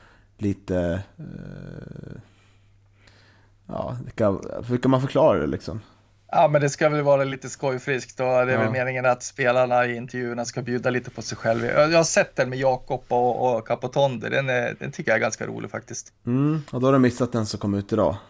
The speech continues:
Speaker 2: Ja, den har jag inte sett.
Speaker 1: Ja, får kolla in den. Eh, då är ju Leo Englund och Sebastian Friman som pratar om att det finns ju bara ett gif.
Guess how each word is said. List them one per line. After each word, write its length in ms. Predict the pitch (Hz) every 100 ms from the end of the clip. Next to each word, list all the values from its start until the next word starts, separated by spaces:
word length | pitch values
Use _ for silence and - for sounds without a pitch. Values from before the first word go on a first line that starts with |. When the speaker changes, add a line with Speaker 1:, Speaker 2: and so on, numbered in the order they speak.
| _ _ _ _ -
Speaker 2:
Ja, 360 | 143 160 165 160
den 140 | 156
har 60 | 117
jag 80 |
inte 120 | 107 113
sett. 340 | - - -
Speaker 1:
Ja, 260 | 113 120 131 -
får 100 | 104
kolla 220 | 113 104
in 140 | 104
den. 180 | 82 90 - -
Eh, 440 | 104 113 110 104
då 140 | 117 98
är 240 | 110 107
ju 300 | 104 98 95 101 -
Leo 340 | - 107 107 107
Englund 320 | 101 104 90
och 80 | 101
Sebastian 360 | 95 92 -
Friman 360 | 95 110 92 87
som 160 | 92 92
pratar 460 | 92 85 - 92
om 260 | 90 82 92 - _ _ _ _ _ -
att 220 | 95 -
det 60 |
finns 280 | 104 104 -
ju 40 | 92
bara 120 | 85
ett 220 | - -
gif. 400 | - - -